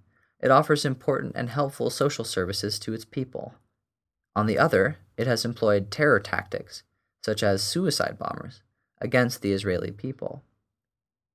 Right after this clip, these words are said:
Considering the friction between the Hamas and Fatah parties and the Israeli government, peace between Israel and the Palestinians seems to exist only in the far future, if at all.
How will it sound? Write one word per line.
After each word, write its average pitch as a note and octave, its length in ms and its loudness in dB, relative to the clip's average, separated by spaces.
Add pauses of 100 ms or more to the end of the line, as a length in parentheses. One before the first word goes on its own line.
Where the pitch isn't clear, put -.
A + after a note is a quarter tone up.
(680)
Considering D3+ 580 4
the C3+ 60 4
friction C3 640 -2
between B2+ 280 -4
the A2+ 60 -6
Hamas A2+ 640 -2 (180)
and - 140 -8
Fatah - 380 -2
parties G2 580 -4 (320)
and C3 180 2
the D3 60 6
Israeli C#3+ 320 4
government, A2+ 520 2 (640)
peace D#3 200 2
between E3 300 0
Israel A#2 360 0
and A2 100 -2
the G#2+ 60 -4
Palestinians F#2+ 840 -4 (340)
seems D3 320 0
to C3+ 100 -2
exist G#2+ 420 -2 (160)
only C#3 300 0
in A#2+ 120 -4
the G#2+ 60 -8
far G#2+ 300 -2
future, - 540 -10 (680)
if C3 160 -2
at A2 140 2
all. F#2+ 300 2